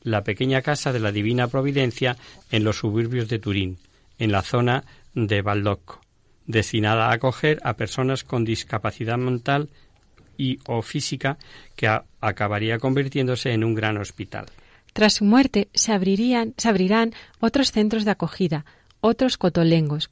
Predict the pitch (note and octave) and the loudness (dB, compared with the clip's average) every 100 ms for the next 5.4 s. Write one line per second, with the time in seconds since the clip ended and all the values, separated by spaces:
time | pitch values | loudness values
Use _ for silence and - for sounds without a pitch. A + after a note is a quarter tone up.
0 | - F#3 E3+ F#3 E3+ E3 F3+ F3 G3 A#3 | -2 2 2 2 0 0 2 2 2 0
1 | G#3+ G3+ D#3+ - F#3+ F#3+ F#3 E3 D#3 F3 | -2 0 0 0 0 2 2 2 2 4
2 | E3 D3+ D3 - - - - G3 F#3+ F#3+ | 2 2 -6 -14 -20 -20 2 4 6 4
3 | G#3 A3+ A#3+ A3+ G3+ F#3+ G#3 A#3+ C4 - | 2 2 4 4 4 4 4 2 0 0
4 | G#3+ G#3 G3 F#3 F#3 - G3+ G3 F#3 F3+ | 2 4 4 2 0 0 2 2 2 2
5 | D#3+ D3 D3 - | 0 0 -4 -10